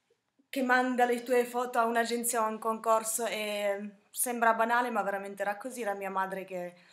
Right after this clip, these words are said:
ha cominciato tutto questo casino intorno alla mia vita. Io ho sempre studiato lingue, sono interprete di professione e dopo quel concorso di Miss Slovacchia non ho voluto continuare. Infatti io sono cresciuta in Svizzera francese, ho studiato lì, ho lavorato lì,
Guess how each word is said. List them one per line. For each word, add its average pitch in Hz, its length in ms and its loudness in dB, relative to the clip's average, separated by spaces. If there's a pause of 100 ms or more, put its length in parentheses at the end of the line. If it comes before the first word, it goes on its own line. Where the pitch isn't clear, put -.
(180)
ha 226 120 -6
cominciato 233 540 -2
tutto 208 240 -12
questo 190 600 -6
casino 196 460 -4
intorno 190 360 -8
alla 185 120 -4
mia 185 180 -8
vita. 180 380 -12 (360)
Io 226 160 -6
ho - 20 -8
sempre 202 300 -6
studiato 196 440 -4
lingue, 190 420 -6
sono 190 400 -4
interprete 185 640 -10
di 180 80 -16
professione 254 800 -6 (540)
e 220 440 -4
dopo 214 720 0 (240)
quel 214 200 -14
concorso 208 480 -6
di 196 100 -14
Miss 202 180 -8
Slovacchia 202 400 0
non 190 120 -8
ho 185 80 -6
voluto 180 320 -8
continuare. 175 760 -10 (440)
Infatti 208 440 -6
io 185 320 0
sono 190 220 -6
cresciuta 190 320 -12
in 185 100 -6
Svizzera 185 380 -6
francese, 220 540 -6
ho 190 40 -8
studiato 180 460 -6
lì, 247 100 -6
ho 262 40 -4
lavorato 196 460 -4
lì, 311 220 -6